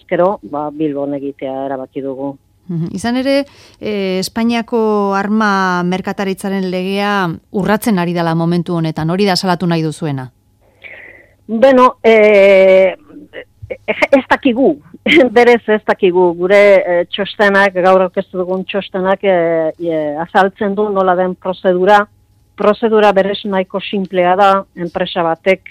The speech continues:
Speaker 1: Saudi Arabiari edo Iraki edo edozein herrialderi, eh, armak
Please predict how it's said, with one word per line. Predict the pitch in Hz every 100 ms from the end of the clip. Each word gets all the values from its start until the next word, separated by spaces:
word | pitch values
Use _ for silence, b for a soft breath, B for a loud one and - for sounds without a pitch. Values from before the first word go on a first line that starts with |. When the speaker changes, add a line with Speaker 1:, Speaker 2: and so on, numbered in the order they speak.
| -
Speaker 1:
Saudi | - 175 170 170
Arabiari | 170 165 165 170 190 202 190
edo | 175 170 165
Iraki | 160 156 _ 226 226 196
edo | 165
edozein | 165 170 185 175
herrialderi, | 170 170 165 165 170 185 180 B B B B B
eh, | - 170
armak | 170 165 170